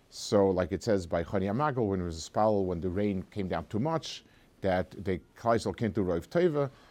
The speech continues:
so you have to have midas hadin. So midas hadin seems to be, um, taking away, limiting.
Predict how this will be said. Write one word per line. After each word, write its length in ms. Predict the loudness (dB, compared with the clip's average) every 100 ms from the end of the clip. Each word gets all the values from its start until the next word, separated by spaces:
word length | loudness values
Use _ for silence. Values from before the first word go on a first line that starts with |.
| _ -10
so 160 | 0
you 140 | 2 4
have 280 | 2 0 2
to 80 |
have 160 | 2 2
midas 280 | 2 0 2
hadin. 340 | 0 0 -2 -6 -20 _ _ -20 -20 _ -14
So 440 | -4 4 6 6 4
midas 440 | 0 4 2 2
hadin 680 | 0 0 2 2 2 0 -4 -10 _ _ _
seems 720 | -8 -4 0 2 2 0 -4
to 120 | -4
be, 600 | -4 0 2 4 2 2 -2 -16 _ _ _ _ _ 0
um, 460 | 2 4 2 0 -4 -10
taking 400 | -2 0 0 2
away, 440 | 4 4 2 0 -12 _ _ _ _
limiting. 520 | 4 6 6 2 -2